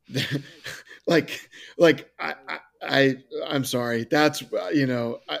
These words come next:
it's gonna be awesome. The best basketball league just got a little bit more fun in that sense. Like,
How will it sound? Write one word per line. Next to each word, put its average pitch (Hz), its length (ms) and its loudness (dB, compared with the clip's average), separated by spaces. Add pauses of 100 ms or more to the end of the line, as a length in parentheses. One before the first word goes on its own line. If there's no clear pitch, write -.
(220)
it's 143 200 -4
gonna 170 140 2
be 143 140 2
awesome. 139 540 -2 (300)
The 165 80 -4
best 160 280 4
basketball 165 480 2
league 147 220 2
just 139 300 -2
got 147 280 0
a 160 40 0
little 151 260 4
bit 156 260 -2
more 175 200 2
fun 196 520 -4
in 180 120 -8
that 175 240 -4
sense. 170 400 0
Like, 165 200 2